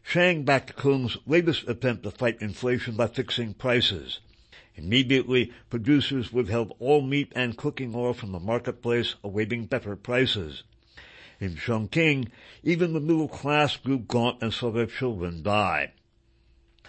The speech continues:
Many educated Chinese who had once supported the Kuomintang now realized that it was preoccupied only with maintaining its grip and turned against it. Some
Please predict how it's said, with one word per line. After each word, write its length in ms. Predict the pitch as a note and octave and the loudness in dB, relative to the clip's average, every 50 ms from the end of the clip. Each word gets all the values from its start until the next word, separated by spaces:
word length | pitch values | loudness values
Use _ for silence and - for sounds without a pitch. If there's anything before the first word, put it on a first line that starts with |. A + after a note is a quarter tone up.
| - - - - - | -20 -20 -20 -6 -2
Many 260 | A2+ A#2+ A#2 B2+ - - | 0 0 2 0 0 0
educated 540 | A#2+ G2+ A#2+ A#2 - B2+ B2+ A2 A2+ G2 - | 0 0 -2 -2 -2 -2 0 0 -2 -4 -4
Chinese 600 | - B2+ A2+ A2+ A#2 A#2+ B2 B2 B2 A#2 - - - - - - | -2 -2 0 0 0 2 2 4 4 2 0 -2 -8 -18 -20 -6
who 140 | - C#3+ C#3 | -4 0 0
had 120 | C3 B2 A#2 | 0 0 0
once 280 | D3+ F3 E3+ - C#3 | 0 -2 -2 -2 -6
supported 480 | - - D#3 - D3 E3 D#3+ C#3+ D3+ B2+ | -6 -6 -4 -2 -2 -2 0 0 -2 -2
the 100 | C3+ B2 | -2 -2
Kuomintang 720 | - - C3+ B2+ B2+ C3 C3+ B2 G#2+ B2+ B2+ B2+ B2+ A#2+ | -2 -2 -2 -2 0 -2 -2 -4 -2 0 0 0 0 0
now 220 | B2 C#3+ D3+ D#3+ D#3 | 0 0 0 0 0
realized 640 | C#3+ D#3 D#3+ D#3 C#3+ C3+ C3 B2+ B2+ B2+ A#2+ - | 0 0 0 2 2 0 0 2 2 0 0 -2
that 140 | A#2+ B2 A#2 | -2 -2 -2
it 120 | A2 - | -2 -2
was 160 | A2+ A2+ - | -4 -6 -6
preoccupied 760 | - - C3 C3 B2 A#2+ A#2 A#2+ A#2+ A2+ A#2 A#2 G#2+ G#2+ G#2+ G2 - - - - _ | -6 -6 -2 0 2 0 0 -2 -6 -6 -4 -2 -2 -2 -4 -6 -10 -16 -20 -6 _
only 280 | C#3 D#3+ F3 F3 F3+ F3 | 0 0 0 0 0 0
with 220 | D3 D3+ C#3+ A#2+ | 0 0 -2 0
maintaining 560 | A2+ C3 B2+ G#2+ - B2 C3+ C3+ C3 C3 A#2+ | 0 0 0 0 -2 -2 -2 0 0 -2 -2
its 240 | A#2 A#2 A2+ A2+ - | -2 -2 -4 -4 -8
grip 420 | - - A2 G#2 A#2 B2+ B2 - - - _ - - - _ _ | -14 -12 -4 0 2 2 2 0 -6 -20 _ -20 -20 -20 _ _
and 180 | - G2+ G2 - | -6 -4 -4 -4
turned 360 | - - G2+ G#2 G#2 G2+ F#2+ | -6 -8 -6 -4 -4 -2 -2
against 460 | G#2+ F2 A#2 A#2+ A#2 G#2+ - - - | -2 0 0 0 0 0 -4 -6 -6
it. 160 | F#2+ D2+ - _ _ _ _ _ _ _ - - _ _ _ - | -8 -10 -10 _ _ _ _ _ _ _ -20 -20 _ _ _ -12
Some 540 | - - - D3+ C#3 A#2+ G#2 G2 F#2 F2+ | -8 -2 0 2 2 2 2 0 -4 -6